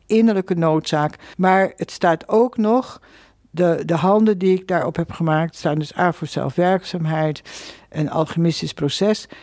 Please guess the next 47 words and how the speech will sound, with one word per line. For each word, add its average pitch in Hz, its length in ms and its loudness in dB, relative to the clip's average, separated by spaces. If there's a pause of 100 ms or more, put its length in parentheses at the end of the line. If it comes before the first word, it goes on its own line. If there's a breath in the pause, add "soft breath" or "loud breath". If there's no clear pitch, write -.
(180 loud breath)
Maar 175 320 0
ook, 262 480 2 (240)
en 170 120 -8
dat 180 200 0
is 165 140 -8
een, 151 180 -8
een 165 140 -6
soort 160 220 -2 (140)
tanga, 190 460 2
hè, 190 140 4
want 190 160 0
het 175 120 -8
is 175 140 -2
een 160 80 0
vrij 180 340 2
hangend, 160 560 0
vrij 175 260 0
hangend 147 380 -2
canvas. 202 600 0 (520 loud breath)
En 170 140 0
dat 170 160 0
is 170 140 0
eigenlijk 160 200 0
het 147 140 -4
beeld 160 280 2
van 160 120 -12
een 147 200 -6
tanka. 180 400 2
En 147 80 -2
een 151 100 -4
tanka 160 300 0
is 147 160 -6
dus 151 240 -6
een 147 120 -10
Tibetaans 143 800 -4
rolschilderij, 160 1000 0
hè. 208 80 2
Je 190 160 2
kunt 156 180 -2
mijn 135 180 0
schilderijen 131 500 -4
ook 147 180 -4
oprollen, 160 480 0
kan 143 120 -4
je 131 60 -2
zo 151 220 -2
meenemen. 151 580 0